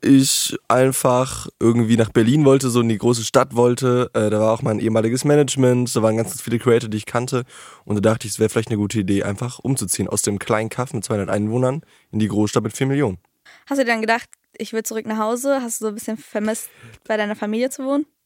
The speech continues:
Speaker 1: Ähm, nee.
Speaker 2: Nicht?
Speaker 1: Nee, also das wo-, reine Wohnen nicht. Also natürlich meine Familie schon so, aber dieses, ich habe jetzt nie irgendwie den Moment gehabt, wo ich gesagt habe, boah, ich muss unbedingt wieder nach Hause ziehen.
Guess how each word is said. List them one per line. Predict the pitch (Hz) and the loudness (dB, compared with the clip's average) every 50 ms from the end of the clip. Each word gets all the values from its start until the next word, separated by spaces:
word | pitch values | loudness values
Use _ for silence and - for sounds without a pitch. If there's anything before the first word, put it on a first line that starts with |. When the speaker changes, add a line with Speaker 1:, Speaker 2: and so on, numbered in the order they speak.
| _ _ 554 415 | _ _ -8 -2
Speaker 1:
Ähm, | - 117 120 120 117 117 117 113 117 117 113 113 113 113 113 113 110 - - _ | 0 0 2 2 2 2 2 2 2 0 0 0 0 -2 -2 -2 -4 -6 -8 _
nee. | 104 110 113 120 131 131 117 107 110 - _ _ _ _ _ _ _ _ - | -2 -2 0 0 0 0 -2 -4 -8 -14 _ _ _ _ _ _ _ _ -4
Speaker 2:
Nicht? | 226 240 262 330 571 - - - | -2 -2 0 -2 -4 -6 -8 -4
Speaker 1:
Nee, | - 127 131 139 147 - | 2 2 4 4 6 4
also | - 131 123 131 127 123 123 110 - - - - | 4 4 6 6 6 6 6 4 2 0 -4 -10
das | - 76 64 - 55 53 65 92 123 110 113 107 104 | -12 -12 -12 -12 -14 -12 -4 -2 -2 -2 -2 -2 0
wo-, | 107 | 0
reine | - 117 123 120 113 107 101 | 2 2 2 2 2 0 0
Wohnen | 113 127 156 180 170 151 131 | 2 2 2 4 2 2 2
nicht. | 127 147 143 - - - - _ _ - - - - _ _ | 2 0 0 -4 -10 -16 -20 _ _ -20 -20 -20 -20 _ _
Also | - 113 117 | 0 0 0
natürlich | 113 107 - 135 123 110 | 0 0 0 0 0 0
meine | 113 110 104 | 0 -2 0
Familie | - 120 110 110 117 135 156 147 123 | 0 0 0 0 0 0 0 0 0
schon | - - 135 143 170 165 | 0 0 0 0 0 0
so, | 139 147 151 156 160 147 - | -2 0 0 0 0 0 0
aber | 92 113 113 113 | 0 0 0 -2
dieses, | 110 104 113 113 107 107 | -2 -2 -4 -4 -4 -4
ich | 110 117 | -4 -4
habe | 113 104 110 | -2 -2 -4
jetzt | - - | -2 -2
nie | 131 123 | -4 -2
irgendwie | 113 117 120 110 113 110 110 110 110 104 - - | -2 -2 -2 -2 -2 -2 -2 -2 -4 -6 -4 -4
den | 107 107 | -2 -2
Moment | 107 107 110 110 110 - | 0 -2 -4 -4 -4 -6
gehabt, | 110 107 101 | -6 -6 -4
wo | 110 | -6
ich | 107 - | -6 -6
gesagt | 107 101 107 - | -6 -6 -6 -6
habe, | - 95 | -6 -4
boah, | 104 104 | -4 -4
ich | 107 | -2
muss | 110 104 101 | -4 -4 -6
unbedingt | - - 110 110 104 107 104 101 | -4 -4 -4 -4 -4 -4 -4 -4
wieder | 107 107 104 101 101 98 - - | -2 -2 0 0 -2 -4 -4 -6
nach | 98 101 101 - | -6 -8 -6 -4
Hause | - 107 113 120 113 104 | -4 -2 -2 -2 -2 -4
ziehen. | 87 - - 101 98 101 110 135 | -6 -6 -8 -6 -6 -6 -8 -10